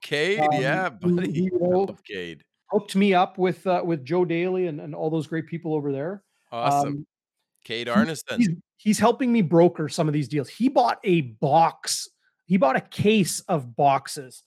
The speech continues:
Speaker 2: So, like, where we got sixteen packs like this in a, in, like, a box, it's, like, a hundred and something dollars, right?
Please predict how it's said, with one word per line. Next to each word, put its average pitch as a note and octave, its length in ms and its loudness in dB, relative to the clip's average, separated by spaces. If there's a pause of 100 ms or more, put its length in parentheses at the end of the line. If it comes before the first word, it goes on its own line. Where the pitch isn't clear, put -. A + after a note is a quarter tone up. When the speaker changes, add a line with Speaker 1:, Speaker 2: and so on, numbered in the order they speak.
(140)
Speaker 2:
So, - 140 -6
like, F3+ 180 2
where F3 100 6
we F#3 160 2
got - 220 2
sixteen G3+ 560 -4
packs F3+ 600 -16 (300)
like E3 160 -2
this B3 440 0 (320)
in F3 120 2
a, D3 220 -4
in, E3+ 120 -2
like, D#3+ 140 0
a C#3 60 -2
box, D#3+ 600 -2 (640)
it's, - 120 -12
like, G3+ 100 -2
a F3+ 40 0
hundred F3+ 280 2
and C3+ 140 -4
something D3+ 240 -6
dollars, A2+ 380 -4
right? E3+ 240 0